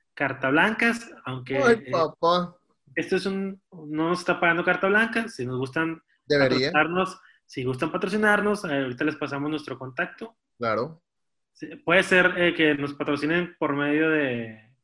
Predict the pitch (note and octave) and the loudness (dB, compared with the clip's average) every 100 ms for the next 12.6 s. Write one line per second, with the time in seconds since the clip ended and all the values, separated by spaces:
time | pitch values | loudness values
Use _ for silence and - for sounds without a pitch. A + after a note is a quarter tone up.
0 | _ _ _ _ - A#2 A#2 A#2 A#2 A#2+ | _ _ _ _ -14 -12 -10 -10 -10 -6
1 | C#3 F#3 G#3 G3+ E3 D#3 D3+ D3+ C#3+ D3 | 0 0 0 -2 -2 -4 -6 -4 -2 -2
2 | F#3 G#3+ A3+ - _ _ _ _ _ A#2+ | -2 -2 -6 -14 _ _ _ _ _ -14
3 | A#2+ A#2+ B2+ D#3 D3 - - _ - D3+ | -10 -8 -6 -6 -8 -12 -20 _ -10 -8
4 | C#3+ D#3+ D#3 - _ _ _ - G#3 - | -8 -12 -14 -20 _ _ _ -10 -10 -6
5 | A3 - - A3 A3 A3+ B3 A#3+ G#3+ B3 | -8 -6 0 0 0 4 4 4 0 -2
6 | B3 G#3 G#3 - - A3+ A3+ A3 A3 A3 | -2 -6 -6 -12 -2 -2 0 -2 -2 0
7 | A3 F3+ F#3+ E3+ F3 - - - D#3+ F3+ | 0 0 -2 -4 -6 -10 -20 -14 -2 2
8 | F#3+ G3+ - F#3 A#3 A#3 B3 A#3 - _ | 4 2 0 -6 -6 -4 -4 -6 -10 _
9 | _ _ C#4 C4 A3+ A#3 G#3+ A#3+ B3+ G#3 | _ _ -2 2 4 6 6 6 2 0
10 | - G3 - - A3 A3 A3+ A3 G3 A#3+ | -2 -6 -6 0 4 6 8 8 6 2
11 | - _ C#4 F4 F4+ - G#3+ - E3 F#3+ | -6 _ -14 -8 -8 -2 -4 -4 -10 -10
12 | F3+ C3+ - E3+ - _ | -8 -8 -8 -16 -18 _